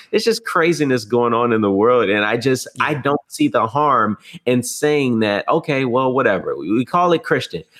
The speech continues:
Speaker 1: I, I guess I do see it, because you can offend a different, uh, a faith group. Like,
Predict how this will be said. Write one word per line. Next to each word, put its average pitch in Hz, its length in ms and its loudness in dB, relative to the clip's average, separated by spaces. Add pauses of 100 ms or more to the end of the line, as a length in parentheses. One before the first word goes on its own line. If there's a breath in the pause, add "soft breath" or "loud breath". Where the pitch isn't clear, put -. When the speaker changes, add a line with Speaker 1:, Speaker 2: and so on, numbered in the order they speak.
Speaker 1:
I, 156 60 0 (120)
I 175 100 0
guess 220 240 0
I 139 140 2
do 139 280 2
see 226 260 0
it, 139 80 0
because 147 360 0
you 147 60 -2
can 139 180 -2
offend 151 440 -2
a 123 100 0
different, 131 600 -2
uh, 107 200 0
a 101 140 0 (120)
faith 151 260 0
group. 165 360 0
Like, - 340 0